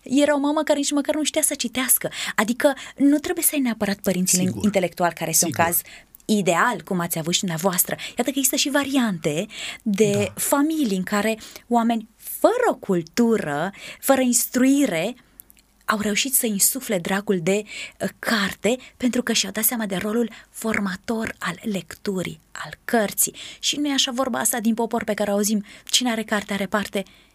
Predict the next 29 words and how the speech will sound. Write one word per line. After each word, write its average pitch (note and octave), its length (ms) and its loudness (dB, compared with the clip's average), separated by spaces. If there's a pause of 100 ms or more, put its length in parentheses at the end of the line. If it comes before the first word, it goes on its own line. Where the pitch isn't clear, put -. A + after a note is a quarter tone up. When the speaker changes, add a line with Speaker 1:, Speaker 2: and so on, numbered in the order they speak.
(140)
Speaker 2:
Sigur. A#2 520 -8
Speaker 1:
O - 140 6
simțim B3+ 520 0
pe G3+ 120 4
pielea G#3 300 2
noastră, A3 380 -2
cel F3+ 180 -2
puțin F#3+ 320 2
după A3 220 0
Speaker 2:
Așa G#3 220 2
Speaker 1:
ce, F3+ 60 0
Speaker 2:
este. D#3+ 300 0 (320)
Speaker 1:
uh, E2+ 140 -2 (240)
trecem A3+ 300 2
de F#3 80 -4
o - 20 -4
anumită F#3 260 -2
etapă F3 320 -2
a E3 40 -4
vieții. D#3+ 380 -2 (340)
Așa A3 200 0
că, A3 180 -4 (400)
uite, A#3+ 220 -6
experiența B3 580 0
aceasta, G#3+ 260 -2
exact G#3+ 320 -2
cum, C#4 160 0
uh, A3+ 360 -2
uh, F#3+ 80 0